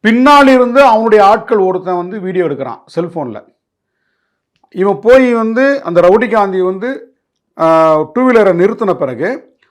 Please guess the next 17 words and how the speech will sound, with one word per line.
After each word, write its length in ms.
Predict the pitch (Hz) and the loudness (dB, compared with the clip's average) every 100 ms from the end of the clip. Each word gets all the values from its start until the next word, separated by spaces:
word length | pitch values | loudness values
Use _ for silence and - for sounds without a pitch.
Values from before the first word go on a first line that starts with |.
| - | -6
முன்னாடி 420 | 220 285 320 294 | 0 4 4 4
இருந்து 300 | 277 262 285 269 226 196 175 | 2 0 -2 0 0 -2 -6
அது 140 | 165 | -8
காட்சியாக்கப்படுகிறது. 920 | 165 175 185 175 135 120 120 117 107 104 _ - _ _ _ | -4 -4 -2 -4 -6 -10 -10 -12 -14 -20 _ -20 _ _ _
இப்ப 280 | 139 135 208 | -20 -6 -2
புரியுதா 120 | 220 | 0
உங்களுக்கு? 480 | 170 127 135 120 - - - _ | 0 -2 -6 -8 -12 -20 -20 _
பின்னாடி 380 | 156 214 269 262 | -6 2 4 4
இருந்தும் 360 | 247 240 254 269 | 4 2 0 0
காட்சியாக்கப்படுகிறது, 1080 | 190 185 185 165 156 139 135 135 151 247 269 _ _ _ | -2 -2 -4 -4 -6 -6 -6 -4 0 -2 -2 _ _ _
முன்னாடி 380 | 160 220 277 262 | -6 0 2 4
இருந்தும் 280 | 233 220 240 | 2 0 -4
காட்சியாக்கப்படுகிறது. 880 | 170 - 156 127 131 117 107 98 - _ _ | -6 -6 -10 -10 -12 -12 -14 -16 -20 _ _
அப்ப 240 | 180 196 | -4 0
ரெண்டு 440 | 214 185 247 262 269 | 2 2 2 2 4
பேர் 220 | 254 277 | 6 4
சேர்ந்து 840 | - 214 226 208 143 196 269 _ | 4 2 2 0 -6 -6 -8 _